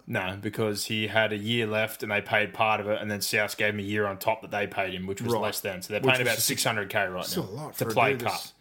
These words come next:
Speaker 1: Seibold's
Speaker 2: South's
Speaker 1: definitely
Speaker 2: gonna
Speaker 1: gonna
Speaker 2: be
Speaker 1: get
Speaker 2: loving
Speaker 1: rid.
Speaker 2: it, man, going.
Speaker 1: Well,
Speaker 2: He's got Crichton going and he's got Farah
Speaker 1: I
Speaker 2: going.
Speaker 1: reckon Seibold will make him an offer, but it's gonna be half or less, purely because the cap
Speaker 2: Half?
Speaker 1: would
Speaker 2: You're
Speaker 1: allow
Speaker 2: paying
Speaker 1: you to.
Speaker 2: three hundred to play reserve grade.
Speaker 1: Well, if you're going top twenty-seven, averaged out the nine point one six million dollars, it's
Speaker 2: No.
Speaker 1: basically saying three forty a head.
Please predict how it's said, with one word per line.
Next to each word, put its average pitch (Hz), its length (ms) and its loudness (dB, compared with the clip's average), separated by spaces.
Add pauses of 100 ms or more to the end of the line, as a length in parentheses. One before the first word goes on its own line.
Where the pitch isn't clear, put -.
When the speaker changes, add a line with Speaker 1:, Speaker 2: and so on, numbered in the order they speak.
(240)
Speaker 1:
Seibold's 139 460 4
Speaker 2:
South's - 20 -2
Speaker 1:
definitely 131 300 4
Speaker 2:
gonna 247 140 4
Speaker 1:
gonna - 60 -
Speaker 2:
be - 60 2
Speaker 1:
get 123 80 0
Speaker 2:
loving 190 180 4
Speaker 1:
rid. 139 80 -2
Speaker 2:
it, 123 40 -4
man, 113 240 0
going. 117 540 0
Speaker 1:
Well, 131 120 4
Speaker 2:
He's 131 160 0
got 135 200 2
Crichton 147 460 2
going 123 380 2
and 127 100 2
he's 120 140 0
got 127 300 2
Farah 139 540 2 (240)
Speaker 1:
I 156 100 6
Speaker 2:
going. 165 120 8
Speaker 1:
reckon 143 280 2
Seibold 131 440 6
will 117 80 2
make 120 200 2
him 110 100 -2
an 104 60 4
offer, 147 340 4 (100)
but 117 100 2
it's 104 140 -2
gonna 110 180 2
be 104 420 0 (280)
half 117 460 4
or 107 140 2
less, 98 400 -2 (100)
purely 107 240 2
because 104 340 0
the 117 80 -2
cap 196 260 4
Speaker 2:
Half? - 160 -6
Speaker 1:
would 220 120 2
Speaker 2:
You're 190 100 6
Speaker 1:
allow 208 80 4
Speaker 2:
paying 214 120 6
Speaker 1:
you 196 40 4
to. 180 100 -2
Speaker 2:
three 202 160 6
hundred 190 200 2
to 170 40 0
play 170 280 4
reserve 160 340 2
grade. 117 140 0
Speaker 1:
Well, 123 80 6
if 123 120 0
you're 139 80 6
going 135 220 4
top 135 260 4
twenty-seven, 117 600 2
averaged 110 360 2
out 110 140 4
the 110 80 -2
nine 107 240 2
point 110 220 -2
one 107 140 2
six - 260 -2
million 107 240 0
dollars, 101 300 2
it's 101 100 -4
Speaker 2:
No. 220 100 4
Speaker 1:
basically 117 280 0
saying 104 240 0
three 101 200 -2
forty 95 320 -4
a 101 40 -10
head. 92 180 -4